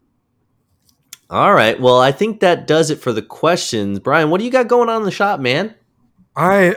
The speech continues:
Speaker 2: I'm trying to get, I'm trying to get my mirrors over the finish line. The, the mirrors that are, they've got a really curly ash veneer,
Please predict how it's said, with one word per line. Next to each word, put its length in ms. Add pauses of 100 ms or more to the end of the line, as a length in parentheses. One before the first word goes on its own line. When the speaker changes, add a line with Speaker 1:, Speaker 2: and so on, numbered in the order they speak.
Speaker 2:
I'm 120
trying 260
to 60
get, 400
I'm 120
trying 220
to 40
get 220
my 180
mirrors 640
over 180
the 80
finish 380
line. 460
The, 380
the 140
mirrors 440
that 120
are, 420
they've 320
got 200
a 380
really 420
curly 600
ash 720
veneer, 720